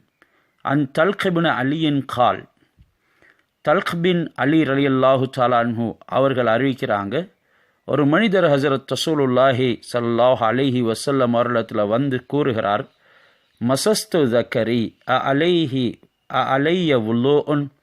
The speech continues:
நான் என்னுடைய ஜக்கர் எனும் மறைவிடத்தை தொட்டுவிட்டேன்,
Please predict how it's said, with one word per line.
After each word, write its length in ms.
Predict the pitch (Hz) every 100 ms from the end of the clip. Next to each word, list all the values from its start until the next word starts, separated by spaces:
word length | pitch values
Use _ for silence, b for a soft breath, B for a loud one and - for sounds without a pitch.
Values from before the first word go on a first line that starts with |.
| b b b b
நான் 600 | - 113 147 190 139 - _
என்னுடைய 720 | - 143 170 151 147 120 113 _ _ _ 120
ஜக்கர் 600 | 104 123 - 190 180 -
எனும் 420 | 147 143 123 110
மறைவிடத்தை 760 | 120 151 143 135 - 135 117 -
தொட்டுவிட்டேன், 800 | 117 151 127 - 143 127 104